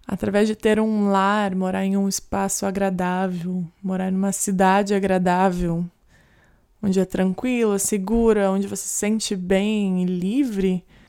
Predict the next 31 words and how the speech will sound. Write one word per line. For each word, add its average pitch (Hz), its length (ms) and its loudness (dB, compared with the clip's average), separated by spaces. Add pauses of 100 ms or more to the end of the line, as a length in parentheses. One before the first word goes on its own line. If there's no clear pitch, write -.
né? 185 160 -4
O 185 80 -6
que, 214 540 -4
o 214 80 -10
que - 180 -10
for 214 300 2
essa 214 220 0
abundância 202 760 0
que 196 100 -10
você 185 320 -6
recebe, 190 640 -6 (540)
quando 208 220 -2
você 226 300 0
tira 240 300 -4
isso 262 180 -2
da 226 120 0
mente 214 280 -2
que - 100 -20
precisa 233 580 2
ter 220 340 2
um 202 140 2
número 208 540 4
grande 208 420 2
na 196 100 2
nossa 185 280 0
conta 196 280 -2
bancária 185 600 -4
e 185 80 -4
focar 190 480 -4
somente 190 600 -2
nisso, 208 560 -4